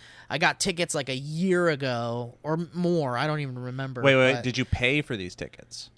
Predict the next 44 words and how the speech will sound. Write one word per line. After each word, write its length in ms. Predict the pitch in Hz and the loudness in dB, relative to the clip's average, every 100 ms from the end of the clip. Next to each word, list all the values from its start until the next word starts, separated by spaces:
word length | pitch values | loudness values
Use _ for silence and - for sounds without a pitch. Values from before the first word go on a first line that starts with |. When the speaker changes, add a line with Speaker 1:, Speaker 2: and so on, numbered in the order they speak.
| _ - | _ -2
Speaker 1:
Yes, 240 | 170 175 | 2 4
I 140 | 175 | 4
did. 320 | 151 160 185 113 | 2 2 2 6
I 140 | 117 | 6
Speaker 2:
Oh, 80 | 123 | 6
Speaker 1:
paid 100 | 107 | 4
Speaker 2:
wow. 200 | 123 113 | 2 0
Speaker 1:
for 40 | |
them. 140 | 113 - - | -4 -12 0
Speaker 2:
Are 100 | 131 | 4
we 100 | 139 | 6
allowed 160 | 131 | 6
to 40 | 123 | 6
Speaker 1:
Yeah. 140 | 117 | 6
Speaker 2:
ask 180 | 120 - | 4 2
how 140 | 123 | 0
much? 480 | 107 101 - - - _ _ _ _ _ _ - | 0 -2 -4 -10 -16 _ _ _ _ _ _ -4
Speaker 1:
Uh, 500 | 190 208 220 220 208 | 0 2 2 0 -4
I 140 | - 208 | -6 -8
think 200 | 262 302 | -6 -4
I 60 | |
got 280 | 311 294 160 | 0 2 2
one 400 | 156 170 196 202 | 0 0 2 0
day, 420 | 180 175 165 160 160 | 2 4 4 2 0
and 80 | |
it 60 | 165 | -2
was 160 | 160 135 | -4 -4
probably, 480 | 180 175 175 170 | -4 -4 -4 -2
like, 360 | 165 156 147 139 | -2 -2 -4 -4
sixty 520 | - 156 143 - 143 | -6 -4 -6 -8 -10
bucks 500 | 123 123 123 117 - | -6 -4 -4 -6 -8
or 80 | 117 | -8
thirty 380 | - 123 120 113 | -6 -6 -6 -8
bucks 420 | 117 104 104 - | -8 -8 -8 -10
or 80 | 107 | -10
something. 300 | - 110 - | -12 -14 -6
Speaker 2:
And 80 | 127 | -2
then 140 | 120 - | 0 6
plus 280 | 135 120 | 6 6
flight, 360 | - 123 107 - | 2 4 4 2
so 200 | - 147 | 2 6
it 80 | 147 | 8
adds 240 | 139 131 | 8 6
up. 260 | 123 - | 0 0